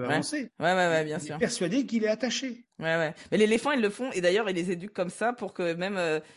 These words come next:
Speaker 1: euh, il, alors qu'il pourrait, euh, se, se barrer, il reste là, l'éléphant, euh, effectivement. C'est le même conditionnement, euh, qui a été fait depuis tout
Speaker 2: Exactement,
Speaker 1: petit.
Speaker 2: c'est le terme,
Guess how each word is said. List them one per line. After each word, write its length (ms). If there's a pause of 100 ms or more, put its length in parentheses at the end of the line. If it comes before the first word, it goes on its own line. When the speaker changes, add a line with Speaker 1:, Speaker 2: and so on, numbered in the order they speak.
(120)
Speaker 1:
euh, 360 (160)
il, 280
alors 200
qu'il 100
pourrait, 380
euh, 180
se, 200
se 120
barrer, 380
il 100
reste 280
là, 180
l'éléphant, 480
euh, 80
effectivement. 500 (240)
C'est 220
le 80
même 180
conditionnement, 800 (260)
euh, 160
qui 140
a 40
été 200
fait 160
depuis 260
tout 100
Speaker 2:
Exactement, 160
Speaker 1:
petit. 180
Speaker 2:
c'est 140
le 100
terme, 340